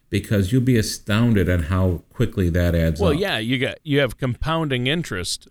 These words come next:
Speaker 2: on one hand that's really helps
Speaker 1: Yeah.
Speaker 2: it build. And then on the other hand, if it's a four oh one k or four oh three B, something like that, and your employer offers a match,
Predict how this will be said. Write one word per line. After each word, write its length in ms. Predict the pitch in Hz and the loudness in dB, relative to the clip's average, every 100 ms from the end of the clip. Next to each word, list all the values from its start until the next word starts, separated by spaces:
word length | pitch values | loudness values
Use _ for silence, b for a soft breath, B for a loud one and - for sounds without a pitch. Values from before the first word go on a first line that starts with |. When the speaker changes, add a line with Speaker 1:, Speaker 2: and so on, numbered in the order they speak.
| - | -8
Speaker 2:
on 180 | 110 101 | -6 -2
one 200 | 123 147 | -2 -2
hand 360 | 107 78 87 - _ _ _ | -2 -4 -10 -12 _ _ _
that's 300 | 117 127 104 | -2 -2 -2
really 380 | 123 135 131 120 | -4 -2 -2 0
helps 300 | 127 98 85 | 2 2 0
Speaker 1:
Yeah. 40 | |
Speaker 2:
it 160 | 95 92 | -4 -2
build. 420 | 139 160 107 104 - _ _ | 0 0 -2 -6 -12 _ _
And 160 | 131 143 | -4 0
then 140 | 135 | 0
on 120 | 123 | -2
the 100 | 117 | -2
other 180 | 143 165 | -4 -2
hand, 220 | 135 123 | -2 -2
if 120 | 117 | -4
it's 160 | 123 - | -8 -10
a 60 | 110 | -12
four 320 | - 147 135 | -6 -4 -2
oh 80 | 127 | -2
one 240 | 113 110 | -4 -6
k 380 | - 135 131 131 | -6 -4 -2 -2
or 100 | 101 | -4
four 220 | - 123 | -6 -8
oh 20 | |
three 180 | 101 117 | -8 -10
B, 140 | 110 | -8
something 400 | 101 190 170 165 | -6 -6 -6 -8
like 220 | 127 110 123 | -6 -8 -6
that, 260 | 120 127 | -6 -6
and 180 | - 120 | -6 -6
your 140 | 110 | -6
employer 500 | 101 95 - 135 120 | -6 -8 -6 -4 -4
offers 360 | 110 120 110 107 | -4 -8 -10 -10
a 80 | 95 | -8
match, 480 | 110 180 113 - | -6 -4 -6 -8